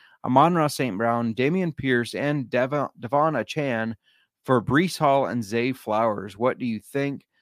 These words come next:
I think with Achane being on I R, Amon-Ra Saint Brown being injured, he should be back,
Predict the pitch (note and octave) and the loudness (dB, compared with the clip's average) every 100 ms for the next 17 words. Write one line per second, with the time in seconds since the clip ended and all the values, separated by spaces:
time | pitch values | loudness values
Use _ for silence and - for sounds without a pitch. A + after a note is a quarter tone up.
0 | _ _ _ _ _ _ _ _ _ _ | _ _ _ _ _ _ _ _ _ _
1 | - C#3 A#2+ D#3 D3 - B2 B2+ G#2+ D3 | -4 -2 0 0 0 0 0 -2 -4 -2
2 | C#3+ D3+ D3+ D3+ D3+ C3+ B2+ B2 A#2 A#2 | 0 0 -2 -6 -4 -2 -2 0 -2 -2
3 | G2 A#2+ A#2+ A#2+ C#3 D3+ F3 F#2+ A#2+ B2 | 0 2 4 4 4 4 0 -2 -2 0
4 | B2 A#2 - B2+ E2+ A#2+ B2 C3 C3 A#2+ | 0 -2 -4 -8 -4 0 0 2 -2 -2
5 | D3+ E3+ D3+ C#3+ C#3+ C3 A2+ - D#3+ C3 | -2 -2 -2 -2 -2 -4 -2 -2 -2 -2
6 | A#2 A2 G#2+ | -2 -2 -4